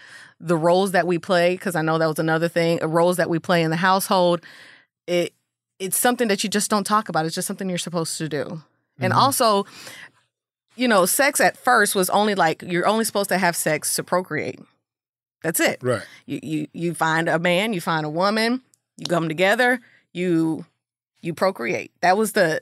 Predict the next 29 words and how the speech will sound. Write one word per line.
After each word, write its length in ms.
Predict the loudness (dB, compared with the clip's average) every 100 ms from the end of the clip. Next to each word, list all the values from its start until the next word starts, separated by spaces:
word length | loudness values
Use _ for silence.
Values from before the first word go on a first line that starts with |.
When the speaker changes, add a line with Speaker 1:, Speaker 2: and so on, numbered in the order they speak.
| 0
Speaker 1:
that's 380 | 0 0 -4 -2
the 80 | -2
basis 540 | 0 -2 0 -2 -2
of 240 | -2 -2 0
what 220 | -2 -2
they 120 | -4
feel 220 | -2 -2
like 220 | 0 -2
sex 320 | -4 -4 -4 -4
was 140 | -6
supposed 280 | -4 -4 -4
to 60 |
be. 120 | -4 -2
But 240 | -4 -4
the 80 | -6
part 260 | -2 -2
of 120 | -2 -10
pleasure 640 | 0 2 4 4 2 0 -4 -16 -20 -20 -2
was 120 | 0
the 60 | 0
part 240 | 2 2
that 80 | 2
nobody 300 | 2 0 -2
wanted 220 | -4 -8
to 80 | -8
talk 240 | -4 -4 -4
about. 300 | -8 -10 -12 _ -20 -20 -10
So 180 | -2 2
therefore, 760 | 4 2 2 2 4 2 0